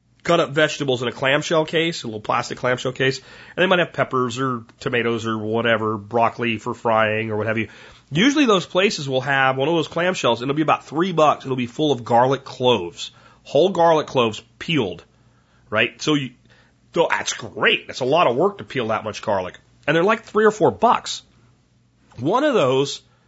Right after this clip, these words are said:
to this recipe, you know, if you're making about three quarts is, is great. I usually buy two or three. And I just dump those in when I do the vegetables. And when I bottle up or jar up the, the ferment,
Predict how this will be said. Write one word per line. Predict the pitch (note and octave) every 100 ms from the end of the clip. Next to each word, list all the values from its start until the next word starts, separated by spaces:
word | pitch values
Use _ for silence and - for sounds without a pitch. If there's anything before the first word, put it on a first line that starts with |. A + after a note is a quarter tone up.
| _ _ _ -
to | D#3
this | D#3 D3
recipe, | D#3 D#3+ - A2 G#2+ G2 G2+ -
you | B2
know, | A2
if | B2
you're | B2
making | C3 C3 A#2+
about | A#2+ A2
three | - C3
quarts | - C3+ A2 A2
is, | G2+ -
is | G#2+
great. | - B2+ G2 - _ - -
I | C3
usually | A3+ D4
buy | A#3+ E3
two | - - F#3 C3+ A#2
or | A#2 G#2+
three. | - C3+ C3+ D#2 - _ _ _ _ _ _ _ _ -
And | D#3+ D#3 D3+
I | C#3+
just | D3+ A2 G#2+
dump | D3 -
those | G3+ G#3+ F#3
in | F#3 F3+
when | D#3+
I | D3+
do | D#3
the | D#3
vegetables. | D3+ B2+ - A2 C#3+ - _ _ _ _ - _
And | D#3 D#3+
when | D#3
I | C#3
bottle | A#2+ G#2 C#3+ G#3+ C#4 A#3 G3+
up | G3 F#3+ - -
or | B2
jar | G#2+ D#3 F#3+ G3
up | E3 D3+ C3+
the, | C3 A#2
the | G#2+ A#2+
ferment, | - F#3 F#3 B2 G#2